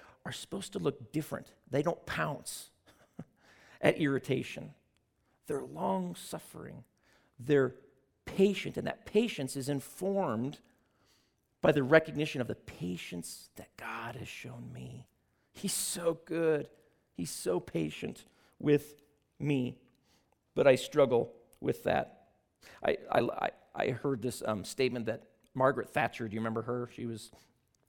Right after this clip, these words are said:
had been the prime minister of the U K, uh, the early eighties through, I think, the nineties, and, um, she had this great line about, about being patient.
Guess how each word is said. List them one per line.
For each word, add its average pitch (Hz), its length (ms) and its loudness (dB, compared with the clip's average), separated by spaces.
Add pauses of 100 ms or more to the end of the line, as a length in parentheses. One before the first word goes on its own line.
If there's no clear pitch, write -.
(160)
had 127 100 2
been 120 140 0
the 107 60 0
prime 117 300 0
minister 113 640 -4
of 110 280 -4 (260)
the 117 140 -2
U 113 200 -4
K, 113 360 0 (420)
uh, 110 400 -4
the - 220 -12
early 113 280 0
eighties 110 280 0
through, 110 240 -4
I 104 40 0
think, - 280 -10
the 95 80 -6
nineties, 104 480 -6
and, - 180 -10 (500)
um, 113 260 2
she 147 180 2
had 123 100 6
this 120 160 -2
great 120 360 2
line 117 360 4
about, 117 440 2
about 123 220 2
being 120 180 -2
patient. - 500 -2